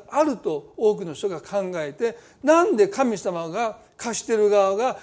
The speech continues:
自分からその借金を、自分の命をもって償う、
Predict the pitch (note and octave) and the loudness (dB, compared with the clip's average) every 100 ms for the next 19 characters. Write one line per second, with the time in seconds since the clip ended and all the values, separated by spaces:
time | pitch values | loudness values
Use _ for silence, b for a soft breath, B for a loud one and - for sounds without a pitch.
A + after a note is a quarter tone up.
0 | B F3 G3+ G3 F3+ G#3 E3 G3 F3+ G3+ | B -2 0 0 2 2 2 -2 -2 -2
1 | F#3+ - D#3+ F3+ G3+ B G3 F#3 G3 G#3 | -2 -4 -6 -2 -2 B -6 -2 0 2
2 | G3+ - E3+ E3 D#3 G#3+ G3+ G3+ - G#3 | 0 0 -4 -4 -4 2 2 0 -10 -6
3 | F#3 F#3+ E3+ | -4 -2 -4